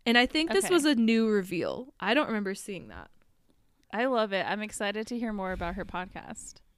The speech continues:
Speaker 1: It was so good and so funny. I already, I'm already really sad the show's ending. I miss, those are,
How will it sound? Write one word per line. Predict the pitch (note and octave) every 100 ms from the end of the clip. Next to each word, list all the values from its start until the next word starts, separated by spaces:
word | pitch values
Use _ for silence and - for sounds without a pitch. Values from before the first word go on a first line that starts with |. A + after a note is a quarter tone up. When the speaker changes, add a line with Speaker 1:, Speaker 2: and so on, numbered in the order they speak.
| _
Speaker 1:
It | A3
was | A3+
so | A3+ - G#3 F#3
good | F3 F3+ F3
and | F3+ F#3
so | - F#3+ E3+
funny. | - E3+ F3 F3 F#3+ - _ _ _ _ _ -
I | A3+
already, | A#3 B3+ B3+
I'm | - G#3+ A#3+
already | B3 A3+ G#3
really | F3+ F#3
sad | F#3 D#3+ D3
the | E3
show's | - - -
ending. | F#2+ F#2+ D#2+ F2 A3+ -
I | G3+
miss, | G3 G3 -
those | - A3 A3+
are, | C4